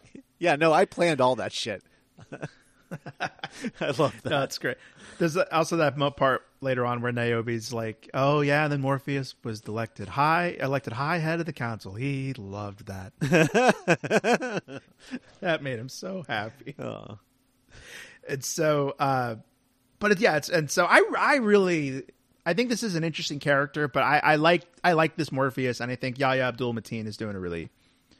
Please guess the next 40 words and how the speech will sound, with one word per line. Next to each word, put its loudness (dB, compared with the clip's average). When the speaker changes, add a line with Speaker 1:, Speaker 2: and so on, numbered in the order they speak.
Speaker 2:
he's, -2
Speaker 1:
He's -2
having 6
Speaker 2:
I 4
don't 8
Speaker 1:
fun. 2
Speaker 2:
know. 4
He's 0
having 6
a 6
lot 6
of -6
fun. -8
Speaker 1:
Yeah. -6
Speaker 2:
<laughs> -8
And, 0
uh, 0
I 4
like 4
that, 2
that 2
one, 0
Sequoia 2
had, 0
it 0
was 0
really 2
hard 4
hacking 0
the -6
mirror, -2
but -6
Neo -4
just, -10
like, -10
runs -6
straight -10
past -14
it. -20
Speaker 1:
Yeah. -4